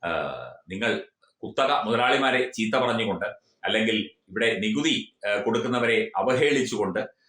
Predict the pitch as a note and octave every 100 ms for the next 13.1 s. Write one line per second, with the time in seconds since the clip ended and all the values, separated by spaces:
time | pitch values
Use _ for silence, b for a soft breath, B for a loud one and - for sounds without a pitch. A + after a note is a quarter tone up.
0 | b - A2+ B2 G#2 G#2 B2 C3 A2+ B2
1 | C#3+ D3+ - A#2 A2 G2+ G#2+ G#2 B2+ A2
2 | G2 F2+ G2+ C#3 C#3 B2+ A#2 A2 G#2+ A#2
3 | A2+ G#2+ - G#2+ - F#2+ F#2+ G#2+ F#2+ E2
4 | - _ b b _ D#2+ D#2 - - C3
5 | E3+ F#3+ A#2+ A#2+ B2+ - C3 B2 A#2 A2+
6 | G#2+ G#2 B2 G2 F#2+ - G#2+ G#2+ G#2+ G#2+
7 | G2 F#2 F2 - E2+ B2 D3 A#2 F2+ D#2
8 | - F2+ - - _ _ _ _ _ _
9 | _ _ _ _ A2 A#2 A2+ A#2+ A#2+ B2
10 | B2 B2+ A#2+ A#2+ B2 G2+ G#2+ A#2+ B2+ B2+
11 | A#2+ G#2 G#2+ G#2+ - B2 B2 A#2+ A2+ A2+
12 | A2 A2+ B2 G#2+ G#2+ - A2 C3 A#2+ F#2+
13 | -